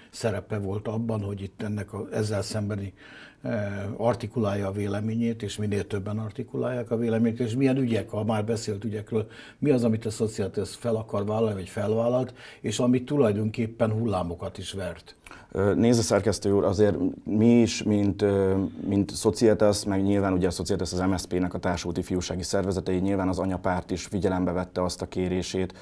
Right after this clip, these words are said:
Speaker 2: a, mind a diákoknak, mind a pedagógusoknak, szakszervezeteknek, hogy, ö, ha nem muszáj, ne mint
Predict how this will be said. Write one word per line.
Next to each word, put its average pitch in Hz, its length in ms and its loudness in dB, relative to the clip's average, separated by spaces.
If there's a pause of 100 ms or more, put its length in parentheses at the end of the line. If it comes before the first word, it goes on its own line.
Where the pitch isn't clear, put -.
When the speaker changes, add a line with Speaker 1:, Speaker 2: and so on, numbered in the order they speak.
(300)
Speaker 2:
a, 87 680 0
mind 101 160 2
a 98 40 4
diákoknak, 95 540 2
mind 98 180 2
a 90 40 2
pedagógusoknak, 95 800 0
szakszervezeteknek, 95 880 -2
hogy, 90 260 -2 (400)
ö, 90 480 0 (920)
ha 104 80 0
nem 110 200 6
muszáj, 113 460 8
ne 113 380 4
mint 101 580 2